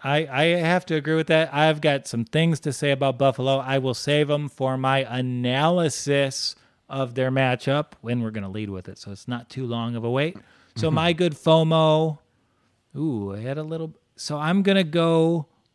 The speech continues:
Speaker 1: with the New Orleans Saints, and I hate to do it. You know I don't like the Saints.
Speaker 2: Right, I know.
Speaker 1: Drew's tiny and old.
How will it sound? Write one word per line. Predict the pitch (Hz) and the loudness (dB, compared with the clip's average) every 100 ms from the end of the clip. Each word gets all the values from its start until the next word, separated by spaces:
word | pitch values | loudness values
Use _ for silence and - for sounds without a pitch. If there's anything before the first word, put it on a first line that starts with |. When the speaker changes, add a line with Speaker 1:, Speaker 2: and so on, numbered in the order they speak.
| _ | _
Speaker 1:
with | 139 123 147 151 - | -6 2 4 2 -2
the | - 135 | -4 -2
New | 139 | -2
Orleans | 139 139 135 135 131 | 0 2 0 -2 -6
Saints, | - 127 123 120 110 - - | -8 -4 -2 -4 -6 -16 -10
and | 139 | -4
I | 143 | -2
hate | 135 117 | 0 -2
to | 110 | -4
do | 110 | -4
it. | 120 | -4
You | 190 | 0
know | 196 147 | 2 2
I | |
don't | 131 123 | 0 0
like | 110 | -2
the | 104 | -4
Saints. | - 104 107 151 - _ _ _ - | -6 -4 -6 -10 -20 _ _ _ -4
Speaker 2:
Right, | 127 107 165 | -2 0 -2
I | 170 | -4
know. | 101 113 - _ _ _ _ - | -6 -8 -12 _ _ _ _ -8
Speaker 1:
Drew's | 151 165 160 - | 0 2 2 0
tiny | 143 147 151 147 | -4 -2 0 0
and | 147 | 0
old. | 131 127 127 123 | 2 0 0 -6